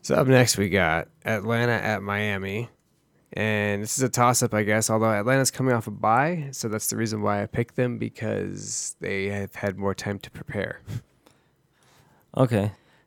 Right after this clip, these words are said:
Speaker 2: Two shitty teams, basically, and one team has a little bit more rest.
Speaker 1: Yes.
Speaker 2: Interesting.
Speaker 1: Exactly.
Speaker 2: Uh, I think you, oh, looks like you and Kyle. You and Kyle out on a limb.
Speaker 1: Everybody else is going with Miami? It's so weird.
Speaker 2: Did I send Sal's in?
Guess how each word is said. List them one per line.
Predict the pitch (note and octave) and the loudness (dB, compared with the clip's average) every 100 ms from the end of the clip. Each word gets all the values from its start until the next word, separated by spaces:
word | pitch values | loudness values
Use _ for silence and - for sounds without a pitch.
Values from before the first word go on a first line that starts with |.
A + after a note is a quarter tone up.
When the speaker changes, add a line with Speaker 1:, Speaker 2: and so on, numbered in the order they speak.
| - | 0
Speaker 2:
Two | C3 | 2
shitty | - B2 A2 | 6 4 6
teams, | C3 B2 A2+ | 4 6 4
basically, | A#2 G#2+ G2 G2 G#2 | 4 2 2 0 2
and | G2 G2 | 4 4
one | G#2 | 2
team | - G2+ | 2 0
has | F#2+ F#2 | 2 0
a | F#2+ | 0
little | F#2 | 0
bit | F2+ D2+ | 0 -2
more | E2 C#2+ | 0 -2
rest. | B1+ - - - - | -4 -6 -12 -8 -2
Speaker 1:
Yes. | B2 - - - - _ _ _ _ _ _ _ | -2 -2 -6 -10 -12 _ _ _ _ _ _ _
Speaker 2:
Interesting. | G2 - - G#2 G#2+ A2+ - - | -8 -6 -8 -4 -4 -4 -10 -10
Speaker 1:
Exactly. | G#2 F#2 - - - - - - _ - | -6 -6 -6 -12 -16 -20 -20 -20 _ 2
Speaker 2:
Uh, | D3 D#3 D3+ E3 | 8 10 10 6
I | C3+ | 0
think | C#3 C#3+ | 0 0
you, | C#3 D3 D3 C3+ | 0 2 2 2
oh, | E3 C#3 F2 - C3 | 2 2 -2 -4 -2
looks | B2 | 0
like | C3 A#2+ | 2 4
you | B2+ | 4
and | A#2 | 4
Kyle. | A#2+ A#2+ A2+ E2+ F2 - - - - | 4 6 6 2 -2 -16 -20 -18 -10
You | G2+ G#2+ A2+ - | -4 -2 -2 -2
and | G#2+ G#2 | -4 -4
Kyle | - G2 F#2+ G2+ - | -4 -2 -2 -2 -4
out | F#2 F2+ | -4 -4
on | F#2 | -6
a | F2+ F2+ | -6 -4
limb. | F#2 F#2 E2+ F2 F#2 - | -4 -4 -4 -6 -8 -4
Speaker 1:
Everybody | A2+ B2+ C#3 | 0 4 4
else | C#3 | 4
is | D3+ | 2
going | D3 C3+ | 2 4
with | |
Miami? | B2+ B2 C3 D#3 D3+ - | 2 0 0 -2 -4 -10
It's | E3+ | -8
so | - C#3 | -6 -6
weird. | C#3+ A#2 B2 A#2 | -6 -6 -8 -8
Speaker 2:
Did | - A2+ | -6 -4
I | |
send | - D#3+ D#3+ | -2 -2 -4
Sal's | G#2+ G#2 A#2 | -4 -4 -4
in? | C3+ D3+ | -4 -4